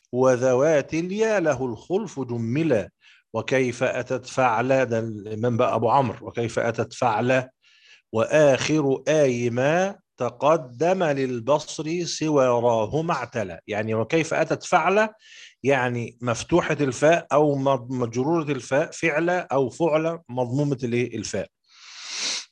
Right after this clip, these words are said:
<clears throat> و، آه، قال أيضًا: "سوى راه معتلى"، يعني لما تكون رائية يبقى فيها الإمالة بقى لأبو عمرو مش التقليل.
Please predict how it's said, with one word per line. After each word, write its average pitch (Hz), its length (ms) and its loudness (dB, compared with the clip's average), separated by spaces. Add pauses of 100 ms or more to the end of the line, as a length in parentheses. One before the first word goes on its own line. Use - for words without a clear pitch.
(120)
<clears throat> 233 500 4 (380)
و، 175 380 6 (1080)
آه، 117 500 0 (140)
قال 165 280 6
أيضًا: 190 380 4
"سوى 165 440 4
راه 143 300 4
معتلى"، 185 640 -2
يعني 139 540 -4
لما 131 280 0
تكون 175 280 -2
رائية 185 360 2
يبقى 127 360 -2
فيها 156 180 0
الإمالة 139 480 2
بقى 127 180 0
لأبو 117 240 -4
عمرو 131 240 -4
مش 127 180 -6
التقليل. 101 440 -12